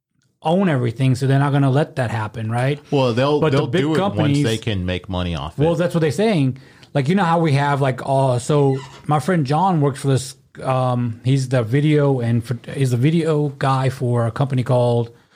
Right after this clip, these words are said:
Speaker 1: fuck, it's something, it, I think it's called Hello Beyond or something like that. It's a cannabis company. And they have, like, twenty locations. He's the main guy that does all the, uh, editing and stuff like that work for them, you know?
Speaker 2: Mm-hmm.
Speaker 1: They fly 'em a-, all over. And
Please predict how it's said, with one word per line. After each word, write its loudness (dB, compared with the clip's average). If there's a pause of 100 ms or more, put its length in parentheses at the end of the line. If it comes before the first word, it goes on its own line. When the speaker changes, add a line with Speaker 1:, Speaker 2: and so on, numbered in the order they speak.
(880)
Speaker 1:
fuck, -14
it's -8
something, -2
it, -4
I 0
think 2
it's -4
called 0
Hello 2
Beyond 2
or 0
something 0
like 0
that. -6
It's -6
a -2
cannabis 0
company. -8 (380)
And -2
they 2
have, 2
like, -2
twenty 2
locations. 2
He's 0
the 0
main 4
guy 0
that 0
does 0
all 0
the, -2 (160)
uh, -20 (160)
editing 2
and 2
stuff -2
like -2
that 0
work 0
for -6
them, 0
you 0
know? 0
Speaker 2:
Mm-hmm. -2
Speaker 1:
They 0
fly 0
'em 0
a-, -4
all 2
over. 2 (760)
And 0